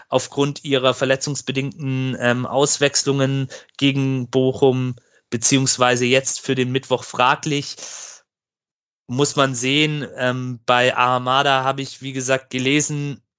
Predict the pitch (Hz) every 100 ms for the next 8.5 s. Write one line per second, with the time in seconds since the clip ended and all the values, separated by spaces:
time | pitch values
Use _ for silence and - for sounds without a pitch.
0 | _ _ - 127 - - 127 - 127 131
1 | 127 123 131 127 123 - 156 165 156 127
2 | 135 135 135 123 123 - 127 - 131 139
3 | 143 139 - - - - - _ 117 127
4 | 127 127 120 120 131 135 - 120 - -
5 | 120 117 113 110 110 110 - - _ _
6 | - 123 120 123 123 120 113 117 110 -
7 | 117 113 113 - _ - - 101 107 123
8 | 117 107 101 - -